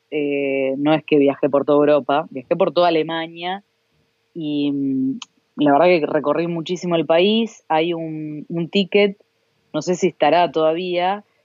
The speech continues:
de trenes, eh, que se llamaba Schönes Wochenende,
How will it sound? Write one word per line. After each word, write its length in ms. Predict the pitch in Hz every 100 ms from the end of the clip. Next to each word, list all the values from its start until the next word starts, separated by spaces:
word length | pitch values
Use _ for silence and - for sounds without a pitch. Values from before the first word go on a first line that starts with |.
| _ _
de 220 | 143 147
trenes, 760 | 143 190 196 190 202 226 - - -
eh, 720 | 151 143 143 139 139 139 135
que 120 | 151
se 100 | 143
llamaba 420 | 139 151 170 175 160
Schönes 480 | - 196 196 190 -
Wochenende, 800 | 165 170 170 160 143 139 131